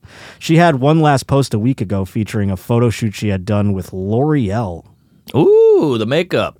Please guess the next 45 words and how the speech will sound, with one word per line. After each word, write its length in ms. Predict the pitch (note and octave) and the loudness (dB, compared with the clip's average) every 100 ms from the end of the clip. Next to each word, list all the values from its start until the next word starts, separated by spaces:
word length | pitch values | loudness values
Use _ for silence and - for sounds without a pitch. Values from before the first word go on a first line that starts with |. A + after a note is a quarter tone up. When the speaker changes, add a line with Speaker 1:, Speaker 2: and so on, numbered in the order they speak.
| - | -8
Speaker 1:
Yeah. 320 | A2 G#2 E2 - - _ _ _ | -6 -6 -8 -18 -20 _ _ _
Or, 220 | C#3+ C3 B2+ | 2 2 2
uh, 100 | A#2+ | 0
I'm 120 | B2 | -2
sorry, 200 | - G2+ | 0 -2
no, 160 | G2 F#2 | 0 -4
it's 160 | F#2 - - A#2 B2+ B2 B2 - | -6 -10 -4 0 2 4 2 -2
L'Official 760 | - C3 - A2+ G#2+ A2 G#2+ - | -4 -4 -4 -2 0 0 -2 -2
Mo-, 200 | G#2 G2 G#2 | -4 -4 -4
Monaco. 460 | G2+ G2 F2+ - | -4 -4 -6 -10
I 100 | E2+ | -10
don't 100 | G#2 | -8
know, 100 | D#2+ | -10
some 180 | - A2+ | -10 -8
fashion 420 | - F2+ E2+ G2 | -8 -10 -10 -8
Speaker 2:
Okay. 40 | G2 | -6
Speaker 1:
publication. 520 | G#2 G2+ F#2+ G2+ F#2+ | -4 -2 -2 -2 -6
My 140 | G2 | -10
bad. 220 | F#2 E2 | -10 -12
Not 240 | A2+ G#2+ G2+ | -8 -6 -6
L'Oreal. 460 | G2 F2+ F2+ F2 | -8 -8 -8 -8
I 60 | F2 | -8
read 220 | F2+ F2 | -8 -8
that 180 | E2+ D#2+ | -10 -12
wrong. 240 | F2 F2+ A2+ _ _ _ _ _ _ D#3+ | -12 -14 -16 _ _ _ _ _ _ -4
Speaker 2:
All 180 | F#2+ G#2 | 0 2
right. 260 | A#2 C#3 - - - - | 2 0 -4 -14 -20 0
Speaker 1:
Yeah, 260 | E3+ A3+ - | 2 2 2
good 160 | A#3 G#3+ | 2 4
murder 280 | G#3+ G#3 E3+ | 4 4 2
story. 320 | - D3+ D3+ | 2 2 2
Thank 240 | E3 D#3 | 0 -2
you 60 | D3+ | 0
out 180 | C3 B2+ | 0 0
there. 240 | C3+ C#3+ | 0 2
Uh, 340 | B2 G#2+ G2 F#2+ | 0 0 -2 0
Speaker 2:
Very 280 | A2+ F3+ | 2 2
good. 320 | A2+ F#2 D#2 D2 | 0 -2 -4 -2
Speaker 1:
who 140 | D3+ | -4
sent 260 | - C3 A2+ | -2 -2 0
that 200 | A2+ - | -2 -2
guy 180 | G#2+ | -2
in? 200 | G#2 G#2 | 0 0
Let's 180 | G#2+ A2+ | -2 -6
see. 320 | - G#2 G2+ | -8 -6 -6